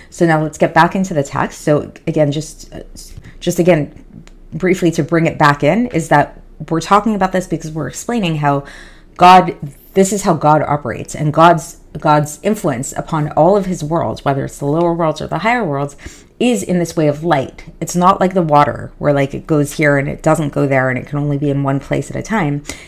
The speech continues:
It's more like light, which can be in many places at once, and it is just reve-, it, it, what it reveals is different, but the light itself is the same.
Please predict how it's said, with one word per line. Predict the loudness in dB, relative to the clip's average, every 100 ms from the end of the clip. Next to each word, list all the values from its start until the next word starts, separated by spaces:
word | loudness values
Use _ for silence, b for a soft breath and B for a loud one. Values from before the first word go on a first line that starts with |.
| B
It's | -2 2
more | 4 4
like | 2 2
light, | 0 0 -2 -12 -6
which | -6
can | -2 0
be | 0
in | 0
many | 0 -2
places | -4 -4 -4 -2
at | -2 -2
once, | -4 -6 -8 -18 -20 -20 -20 -6
and | -2 0 -2 0
it | -2 -2 -8 -20 -6
is | -6 -6 -12 -16 -6
just | -4 -2
reve-, | -4 -2 -4 -4
it, | -6 -2
it, | -2 -2 -6 -12 -12 -8
what | 0 4 4
it | 4
reveals | -2 -2 4 4 2 -4
is | -8 -6
different, | -4 -6 -10 -14 -6
but | -2
the | 0
light | 2 2 0
itself | -2 -4 -2
is | -8
the | -8
same. | -8 -8 -8